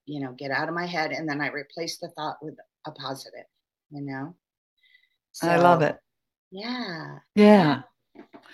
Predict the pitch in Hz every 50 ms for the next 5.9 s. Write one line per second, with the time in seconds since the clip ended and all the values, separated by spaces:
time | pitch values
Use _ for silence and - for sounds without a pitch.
0 | - - - _ - 226 226 226 226 214 214 214 - 254 240 - - 262 254 269
1 | 277 294 302 302 285 - - 220 254 254 294 294 294 - 285 269 285 262 - 277
2 | 254 247 240 240 240 262 262 247 - 208 180 165 165 165 - 185 175 170 170 170
3 | 170 170 170 175 165 - 180 175 170 170 165 170 185 185 175 - - - 202 208
4 | 208 - - 175 170 156 151 151 156 156 160 156 160 165 165 165 170 165 165 165
5 | 165 165 165 165 165 160 156 160 160 160 156 - 160 165 175 165 151 147